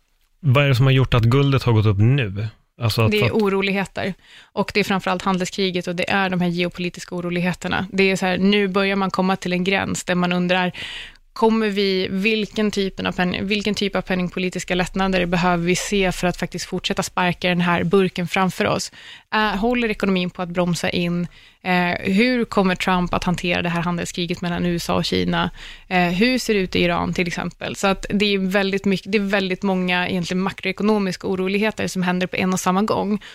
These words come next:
Speaker 2: Och det flyr investerare till den här så kallade säkra tillgången som de ser den som.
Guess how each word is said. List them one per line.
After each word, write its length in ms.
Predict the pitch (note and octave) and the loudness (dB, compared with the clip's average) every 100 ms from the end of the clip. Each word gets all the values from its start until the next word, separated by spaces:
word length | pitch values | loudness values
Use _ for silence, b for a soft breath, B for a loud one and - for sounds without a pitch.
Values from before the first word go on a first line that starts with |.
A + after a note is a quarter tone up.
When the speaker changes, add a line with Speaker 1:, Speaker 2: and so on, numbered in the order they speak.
| B | B
Speaker 2:
Och 80 | - | -4
det 80 | F#3+ | -2
flyr 460 | - B3+ C4 A3+ G3 | 0 0 2 0 0
investerare 720 | F#3+ F#3 - F#3+ F#3+ A3 G3+ | -2 -2 -2 0 0 0 -2
till 520 | - F#3 E3+ E3+ F3 - | -2 -2 0 -4 -8 -4
den 120 | F#3 | -2
här 280 | F3 F3 F3 | 0 0 -2
så 120 | F#3+ | -4
kallade 320 | F#3 F3+ F3 | -2 0 -2
säkra 400 | - F3+ - F3+ | 0 -2 0 -4
tillgången 580 | - F#3 F3+ B3+ G#3+ - | -4 -2 2 2 2 -2
som 180 | - F3 | -4 -4
de 100 | F3 | -4
ser 220 | - F2+ | -4 -2
den 140 | - | -4
som. 160 | - | -6